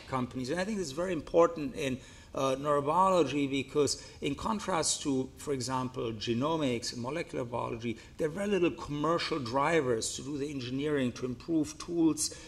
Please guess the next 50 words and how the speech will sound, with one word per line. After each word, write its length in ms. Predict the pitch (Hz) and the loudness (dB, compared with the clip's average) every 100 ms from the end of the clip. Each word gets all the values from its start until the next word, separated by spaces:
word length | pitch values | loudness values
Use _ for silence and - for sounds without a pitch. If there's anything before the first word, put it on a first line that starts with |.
| - - | -16 -4
and, 260 | 139 135 - | -2 -2 0
uh, 140 | 135 | -2
techniques 480 | - 143 - 196 - | 0 -2 -2 -6 -2
by 160 | 135 | 0
factors 500 | 131 - 185 190 147 | 0 -2 -6 -2 -2
of 160 | 139 117 | -2 -6
two 220 | - 170 | -2 4
that 180 | 143 127 | 4 4
ultimately 600 | 170 175 - 143 127 135 | 2 0 -2 -6 -4 -4
make 300 | 127 139 131 | -2 -4 -4
them 180 | 135 120 - - | -6 -6 -10 -16
powerful 420 | - 147 143 - 123 | 0 4 4 4 -2
in 160 | 113 | 0
the 80 | 117 | 0
lab 400 | 113 120 120 - | 2 4 4 2
or 160 | - 120 | -4 -4
in, 300 | 120 107 104 - - | -4 -6 -8 -14 -8
uh, 140 | 107 110 | -4 -4
the 140 | 107 | -4
clinic. 580 | 110 - 120 113 87 - | -4 0 0 0 -4 -8
And 160 | 107 104 | -8 -2
we 80 | |
have 160 | 120 117 | 0 2
a 60 | 113 | 2
way, 340 | 101 101 95 - - - | 2 2 0 -6 -12 -6
uh, 140 | 107 - | -4 -4
to 120 | 120 | -8
do 160 | 110 104 | -6 -6
this. 300 | 87 - - | -8 -10 -4
And, 260 | - 123 - - - - - | 2 2 0 -14 -20 -20 -8
um, 300 | - 127 120 117 - | 2 4 4 -2 -2
and 240 | 135 135 120 | 0 0 -2
the 80 | 127 | 2
scientific 540 | - 165 180 165 135 - | 4 4 2 0 0 2
output 340 | 226 - 180 | 4 4 2
from 200 | - 135 | 2 -2
project 460 | 120 131 120 117 - | 2 4 4 4 2
teams 200 | 123 113 | -6 -6
is 100 | 117 | 0
always 280 | 160 170 131 | 2 2 2
distributed 640 | 127 - - 147 135 127 | 0 0 -2 -2 -2 -4
to 60 | 123 | -6
the 60 | |
scientific 600 | 117 127 120 120 110 120 | -6 -4 -6 -6 -6 -8
community, 520 | - 120 165 160 - 135 | -8 -6 -2 -2 0 -2
and 100 | 123 | -4
here 240 | 101 180 | 0 4
in 220 | 165 147 | 4 4
this 240 | 139 180 - | 4 4 4
case, 360 | 147 131 120 | 2 -2 -4